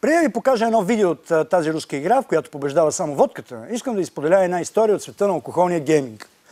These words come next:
Двама руски граждани, Витя и Коля, решили да поиграят на новия симулатор. Така и вечерта отишли до магазина, за да се снабдят с необходимите ресурси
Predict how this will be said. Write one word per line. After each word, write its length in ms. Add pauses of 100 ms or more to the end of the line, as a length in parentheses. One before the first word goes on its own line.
(300)
Двама 260
руски 240
граждани, 520 (300)
Витя 480 (140)
и 80
Коля, 420 (560)
решили 280
да 100
поиграят 440
на 60
новия 220
симулатор. 580 (500)
Така 300 (240)
и 80
вечерта 500 (300)
отишли 340
до 80
магазина, 400
за 80
да 60
се 120
снабдят 380
с 120
необходимите 540
ресурси 460